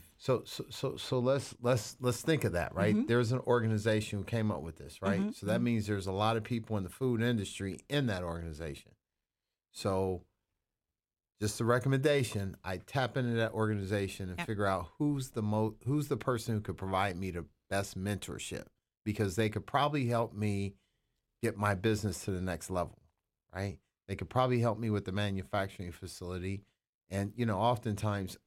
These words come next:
Speaker 1: when I talk to entrepreneurs, I tell them, "Always direct your capital to what's gonna make you money." At this stage, I don't know if the, if you taking your money and doing that is gonna really make you money, right?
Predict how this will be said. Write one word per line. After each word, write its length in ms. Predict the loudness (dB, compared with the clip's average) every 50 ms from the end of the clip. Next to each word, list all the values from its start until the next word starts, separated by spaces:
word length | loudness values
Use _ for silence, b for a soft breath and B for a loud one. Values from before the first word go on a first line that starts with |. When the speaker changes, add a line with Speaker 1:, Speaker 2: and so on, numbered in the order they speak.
| _ _ _ _ _
Speaker 1:
when 120 | -6 -2
I 120 | -2 -2 0
talk 280 | 2 2 2 2 0 -2
to 160 | -6 -6 -4
entrepreneurs, 1000 | -2 -2 -2 -2 -2 -2 -4 -2 -4 -4 -2 0 0 0 0 -2 -2 -4 -8 -14 _ _ _ _ _ _ _ -8
I 100 | -6 -6
tell 260 | -4 -2 0 0 0
them, 260 | 0 -2 -2 -4 -6 -4
"Always 360 | -2 0 2 2 2 0 -2
direct 380 | -2 -2 -2 0 -2 -2 -4 -6
your 100 | -6 -6
capital 500 | -4 -2 0 0 0 0 -2 -4 -4 -4
to 80 | -4 -4
what's 280 | -4 -4 -4 -4 -6
gonna 180 | -6 -6 -6 -4
make 280 | -4 -6 -6 -8 -10 -10
you 80 | -10
money." 380 | -6 -4 -4 -4 -6 -8 -12 -16 _ _ _ _ _ _ _ _ _ _ _ _ _ _ _ _ _ _ _ _ _ _ _ _ _
At 140 | -12 -2 2
this 160 | 2 2 2
stage, 440 | 0 0 0 2 2 2 2 0 -2 -4
I 60 | -2 0
don't 160 | 0 2 2
know 100 | 0 0
if 100 | -2 -4
the, 140 | -8 -12 -12 -14 -18 -14 _
if 240 | -8 -6 -6 -2 0
you 180 | 2 2 2
taking 400 | 2 2 0 0 2 0 0 2
your 160 | 4 4 4 4
money 380 | 4 4 2 2 0 -2 -4 -6 -6
and 120 | -6 -4
doing 220 | -2 -2 -2 -2 -2
that 200 | -2 -4 -4 -6 _
is 120 | -12 -8 -6
gonna 300 | -4 -4 -4 -4 -6 -8 _ _ _ _ _ _ _ _ _
really 200 | -2 -2 0 2
make 280 | 2 0 0 -2 -2 -4
you 80 | -4
money, 340 | -2 0 0 0 0 -2 -4
right? 360 | -6 -4 -2 -2 -2 -4 -6